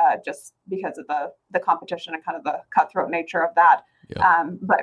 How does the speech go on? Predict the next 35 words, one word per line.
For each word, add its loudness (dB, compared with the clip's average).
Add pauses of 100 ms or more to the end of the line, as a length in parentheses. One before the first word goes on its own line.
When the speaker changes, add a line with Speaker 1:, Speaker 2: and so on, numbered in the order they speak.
Speaker 1:
when 0
we -4
did 4
a 2
lot 6
of -4
the -8
smaller 6
directional -6
drilling, 2
we -6
got 4
into -8 (200)
potholing 2 (100)
to, -4 (320)
for 6
our 6
own 4 (140)
use -10
to -2
identify -2
the -8
utilities -4
in -12
the -10
bore 4
path. 4 (420)
Um, 0
we 0
still 2
use -2
it -8
for -2
our 0
own, 2